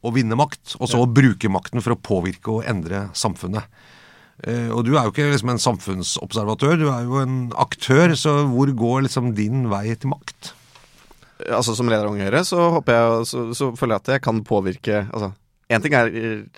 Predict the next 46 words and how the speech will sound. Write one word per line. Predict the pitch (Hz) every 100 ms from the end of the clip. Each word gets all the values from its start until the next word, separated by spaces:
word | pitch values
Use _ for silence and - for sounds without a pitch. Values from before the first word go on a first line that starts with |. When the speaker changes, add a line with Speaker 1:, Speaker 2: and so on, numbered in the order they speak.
| _ _
Speaker 2:
man | 135 131
påvirker | 123 104 101 156
jo | 117
å |
delta | 107 101
i | 101
debatten | 101 107 - 101
i |
seg | 101 104
selv, | 101 127 139 - - -
og | 104
kunne | 113 117
være | 117 104 98
og | 95
beskrive, | 98 - 98 95 98
liksom, | 95 101 98 - -
kunne | 110 101
delta | 98 95
og |
beskrive | 101 - 98 95
en, | 95
en | 92 98
utfordring | 95 - 101 104
som | - 101 - -
forhåpentligvis | 110 90 95 92
kan | 98
resultere | 98 98 98
i | 98
en |
løsning. | 98 - 117 -
Speaker 1:
Mm. | 104 104 92 -
Speaker 2:
Jeg | -
sitter | 127 123
også | 110
i | 110
programkomiteen | 120 107 95 - 101 101 98 98
i | - 104
Høyre, | 92 127 147
så | 120
jeg | 110
har | 104
jo |
en | 110 107
direkte | 107 98 - 101
stemme | 98 95
inn. | 123 190